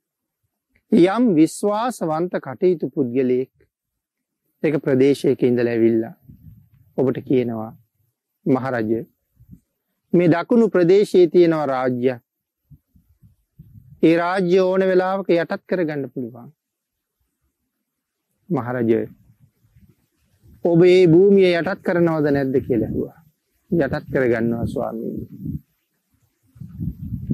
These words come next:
බටහිර පැත්තෙත්, දකුණු පැත්තෙත්, උතුරු පැත්තෙත් ඒ විදිහටම තියෙන භූමි භාගයන් පිළිබඳව ඇවිල්ලා සඳහන් කරනවා. "ඔබ යටත්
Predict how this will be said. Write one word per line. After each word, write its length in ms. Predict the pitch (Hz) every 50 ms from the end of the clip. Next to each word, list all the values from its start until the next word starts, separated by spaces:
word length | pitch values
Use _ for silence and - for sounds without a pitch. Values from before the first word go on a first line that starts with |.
| - - - - - - - - -
බටහිර 500 | 151 143 165 196 185 233 233 240 240 247 214
පැත්තෙත්, 440 | - 226 208 202 - 311 208 175
දකුණු 380 | 151 165 165 - - 220 220 202
පැත්තෙත්, 420 | 214 208 190 - - 180 160 -
උතුරු 300 | 165 147 139 220 214 208
පැත්තෙත් 380 | 185 214 196 165 - 190 180 - - -
ඒ 160 | 180 170 180
විදිහටම 500 | 190 202 185 214 196 208 185 - 190 175 165
තියෙන 300 | - - 180 180 170 165
භූමි 320 | 156 156 175 196 208 190 165
භාගයන් 520 | 156 160 165 180 180 170 175 165 165 147
පිළිබඳව 460 | - 165 165 165 156 165 160 160 160
ඇවිල්ලා 260 | 156 151 151 151 151 139
සඳහන් 420 | - 180 180 185 170 185 175 160
කරනවා. 400 | - 147 131 123 117 113 107 110 - _ _ _ _ _ _ _ _ _ _ _ - - _ _ _ _ _ - - - - - -
"ඔබ 160 | - 180 170
යටත් 340 | 202 196 190 185 - 220 -